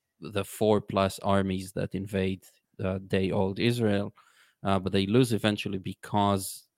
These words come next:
um, the Jews were very organized from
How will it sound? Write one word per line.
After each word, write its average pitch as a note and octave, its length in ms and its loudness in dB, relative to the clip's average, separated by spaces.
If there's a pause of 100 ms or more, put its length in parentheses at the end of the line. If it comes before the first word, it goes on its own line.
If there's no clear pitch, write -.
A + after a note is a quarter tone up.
um, F#2+ 400 -4
the F#2 80 -4
Jews F#2+ 440 -4
were F#2 200 -2
very F#2+ 720 0 (600)
organized F#2 680 -4
from F#2 320 -6